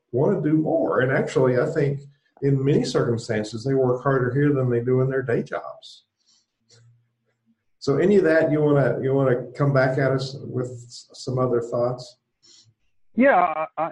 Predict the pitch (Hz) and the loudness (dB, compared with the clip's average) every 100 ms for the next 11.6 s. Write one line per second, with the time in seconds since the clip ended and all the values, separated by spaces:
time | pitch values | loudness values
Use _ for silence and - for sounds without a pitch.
0 | _ 156 196 208 180 165 185 185 147 165 | _ 0 2 4 2 4 4 4 2 -2
1 | 156 143 143 139 151 143 147 139 151 139 | -2 0 0 0 0 0 0 -4 -4 -2
2 | 135 135 127 139 131 160 - - 156 151 | 0 -2 0 0 0 -4 -10 -4 0 2
3 | 135 120 - - 131 120 160 143 139 131 | 2 0 -4 -10 -8 -4 -2 2 2 4
4 | 123 123 - 135 135 151 135 123 - 139 | 2 -2 -2 -2 -2 0 0 0 -4 -2
5 | 131 123 - 147 127 135 139 - 131 - | -2 -2 -4 -2 -2 0 -2 0 -4 -2
6 | 131 120 117 - 123 117 - 139 - 131 | -4 -4 -8 -6 -6 -6 -4 -4 -2 -4
7 | 131 - 123 127 123 131 131 117 117 113 | -4 -8 -8 -4 -4 -4 -2 -4 -6 -10
8 | 123 117 - _ _ 135 196 214 170 143 | -6 -6 -8 _ _ -2 2 2 2 0
9 | 151 156 156 156 156 170 135 131 120 _ | 0 2 2 2 4 4 2 0 -4 _
10 | _ - 135 123 - 120 117 135 117 - | _ -4 -4 -4 -8 -10 -6 -6 -6 -6
11 | 123 _ - 131 117 | -10 _ -10 -8 -8